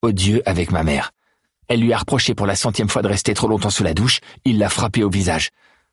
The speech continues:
La gifle a claqué comme un coup de fouet. Elle est tombée,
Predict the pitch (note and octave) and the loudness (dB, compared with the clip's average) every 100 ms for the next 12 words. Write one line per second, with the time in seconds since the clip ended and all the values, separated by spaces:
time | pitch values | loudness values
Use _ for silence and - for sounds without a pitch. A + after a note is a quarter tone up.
0 | _ _ B2+ A#2+ C#3 C#3+ - - - B2 | _ _ 0 2 0 -2 -2 -2 0 0
1 | A#2+ G#2 B2+ B2 C3 - A2+ - - - | -2 0 0 2 0 0 0 -2 -8 -20
2 | _ - A2+ A#2 - B2 A2+ G#2 | _ -2 0 0 0 0 0 -2